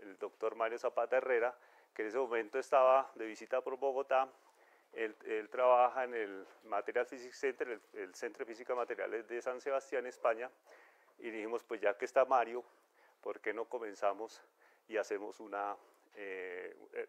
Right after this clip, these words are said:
pues le damos inicio a esta iniciativa a ver qué pasa?" ¿Listo? Bueno, pero acá les voy a, a nombrar más o menos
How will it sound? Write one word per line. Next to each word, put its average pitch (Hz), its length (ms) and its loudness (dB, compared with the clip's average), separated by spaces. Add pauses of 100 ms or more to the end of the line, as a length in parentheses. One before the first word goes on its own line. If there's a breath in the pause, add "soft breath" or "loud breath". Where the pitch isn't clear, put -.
pues 107 160 0
le 98 100 0
damos 110 280 2
inicio 110 360 -4
a 123 40 6
esta 135 160 -2
iniciativa 110 400 -4
a - 20 2
ver 107 140 0
qué - 120 -6
pasa?" - 300 -2 (480 soft breath)
¿Listo? 120 340 -16 (120)
Bueno, 101 240 -2 (840 loud breath)
pero 151 380 10 (180)
acá 147 240 6
les 175 120 6
voy 190 120 10
a, 185 460 10
a - 20 2
nombrar 135 500 6 (120)
más 151 260 6
o 175 60 2
menos 170 440 2